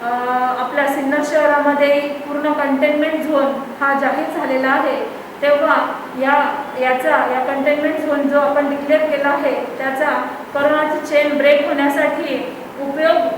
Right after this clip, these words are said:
अ, व्हावा हीच म्हणजे आज आपल्याला सिन्नरकरांकडून अपेक्षा आहे.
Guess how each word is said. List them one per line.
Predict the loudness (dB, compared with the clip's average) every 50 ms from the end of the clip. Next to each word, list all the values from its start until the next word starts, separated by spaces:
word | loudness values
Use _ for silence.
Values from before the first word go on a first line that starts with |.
| -6 -10 -12 -14 -14 -12 -8
अ, | -4 -2 0 0 0 0 0 0 0 0 0
व्हावा | 0 2 2 4 4 4 2 0 -2 -4 -6 -6 -6
हीच | -4 -4 -4 -4 -2
म्हणजे | -2 0 0 2 0 0 0 -2 -2 -2 0
आज | 0 2 2
आपल्याला | 2 2 0 0 0 0 2 0 0
सिन्नरकरांकडून | 0 0 0 0 0 0 -2 -2 0 0 2 2 2 2 2 2 2 2 2
अपेक्षा | 2 0 0 0 0 0 0 0 2
आहे. | 2 2 2 0 -2 -2 -4 -6 -10 -12